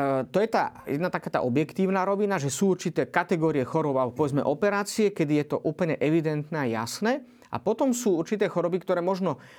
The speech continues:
z hľadiska takého objektívneho nevnímame ako nejaké veľmi náročné alebo vážne choroby, ale v tom konkrétnom prípade pre konkrétneho človeka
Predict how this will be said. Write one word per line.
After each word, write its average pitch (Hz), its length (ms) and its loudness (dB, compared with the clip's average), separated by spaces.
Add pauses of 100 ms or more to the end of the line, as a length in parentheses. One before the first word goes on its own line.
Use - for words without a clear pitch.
z - 100 -18
hľadiska 185 320 0
takého 180 220 0
objektívneho 190 600 0
nevnímame 143 920 2
ako 135 280 -2
nejaké 147 380 0
veľmi 139 360 0
náročné 156 600 0
alebo 127 160 -2
vážne 160 800 0
choroby, 147 500 -2 (400)
ale 190 320 2
v - 60 -16
tom 233 220 2
konkrétnom 240 760 0
prípade 156 560 0
pre 123 160 -8
konkrétneho 185 640 0
človeka 160 560 -2